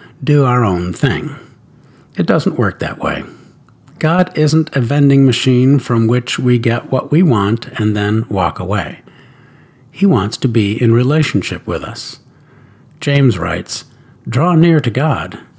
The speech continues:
and he will draw near to you. Cleanse your hands, you sinners, and purify your hearts,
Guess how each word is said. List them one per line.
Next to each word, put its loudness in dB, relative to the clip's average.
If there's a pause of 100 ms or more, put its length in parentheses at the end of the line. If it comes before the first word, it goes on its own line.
(120)
and 0
he 2
will 0
draw -2
near -2
to -12
you. -2 (920)
Cleanse 2
your 0
hands, -2
you -8
sinners, -6 (100)
and -6
purify 0
your -6
hearts, -6